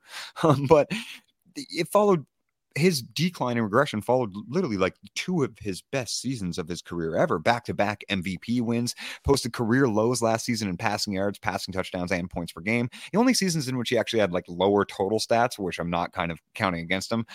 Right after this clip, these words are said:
are the seasons in which he sat behind Brett Favre and, and the twenty thirteen and twenty seventeen seasons where he played just nine and seven games, respectively. He had his lowest, uh, yards per attempt since twenty fifteen during the twenty twenty-two season, ranked twenty-fourth in completion percentage at sixty-four point six percent,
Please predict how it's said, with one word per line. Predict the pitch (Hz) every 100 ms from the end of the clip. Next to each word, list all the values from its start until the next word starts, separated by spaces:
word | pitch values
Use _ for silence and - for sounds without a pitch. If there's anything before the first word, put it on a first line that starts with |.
| - - -
are | 104 98 95 82 _ -
the |
seasons | 107 120 101 90
in |
which | 95 80
he |
sat | 76 95 87
behind | 90 85
Brett | 85 -
Favre | 113 104 113 - - -
and, | 90 82 _ _
and | 92 87 85
the | 92
twenty | - 117 107
thirteen | 107 92 98 90 -
and | 85
twenty | - 95
seventeen | 87 90 87 80 76
seasons | 82 80 80
where | 82
he | 82
played | 87 82
just | 80
nine | 90 78 78
and | 80
seven | 78 82
games, | 80 73
respectively. | - - 73 - - _ - - -
He |
had | 220
his | 185 143
lowest, | 175 160 - _ _ _ -
uh, | 120 117
yards | 110 120 123
per | -
attempt | 107 - 120 110
since | 107
twenty | - - 117
fifteen | - 110 - 120
during | 123 120
the | 123
twenty | - 117
twenty-two | - 117 110 _ - - 131
season, | 117 123 120 113
ranked | 107 98 -
twenty-fourth | - 147 156 - 123 123
in |
completion | 110 98 117 104
percentage | 101 - 110 104
at | 87
sixty-four | - 101 98 107
point | 95 92
six | - 98
percent, | - - 90